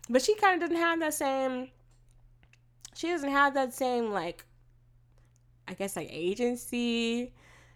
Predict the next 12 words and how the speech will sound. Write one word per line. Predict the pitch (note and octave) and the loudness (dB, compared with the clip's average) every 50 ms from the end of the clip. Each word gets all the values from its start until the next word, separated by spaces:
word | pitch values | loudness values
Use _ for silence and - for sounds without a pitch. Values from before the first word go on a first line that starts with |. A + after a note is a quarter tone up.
| _ - - _ - | _ -20 -14 _ -4
um, | G3+ G3+ G3 F#3+ F#3+ F#3 F3+ F3 F3+ F3 E3 - | 0 2 2 4 4 4 2 2 0 -2 -2 -4
or | - G3 F#3+ | -4 -2 0
at | F3+ F3+ F#3 | 0 0 0
least, | F#3+ F#3+ F#3+ - - - - - - - - - - - - - - - - - - - - - - | 0 0 0 -2 -4 -8 -10 -12 -14 -20 -20 -20 -20 -20 -20 -20 -20 -20 -20 -20 -20 -20 -14 -6 -2
um, | G3 G3 F3+ F3 D#3+ D3 D#3+ - - F#3 G3 - - - - - - - - - - - - - - - - - - _ _ _ - - | 0 0 0 0 -2 -4 -6 -8 -10 -12 -14 -16 -20 -20 -20 -20 -20 -20 -20 -20 -20 -20 -20 -20 -20 -20 -20 -20 -20 _ _ _ -16 -12
like, | G#3 G#3+ - | -10 -2 4
they | C4+ C4+ | 6 6
don't | C4 B3+ A#3 G#3+ | 6 6 4 6
give | C4 C4+ B3+ | 4 4 6
her | B3 A#3+ | 6 6
that | A3+ G#3 F3 D#3+ F3+ | 6 6 4 4 2
leeway | G3+ A3 G#3+ G3 F#3 F#3 E3+ E3 D#3+ E3+ E3 D#3 E3+ G3 F#3+ | 0 0 2 2 4 4 4 4 2 2 2 0 0 -2 -6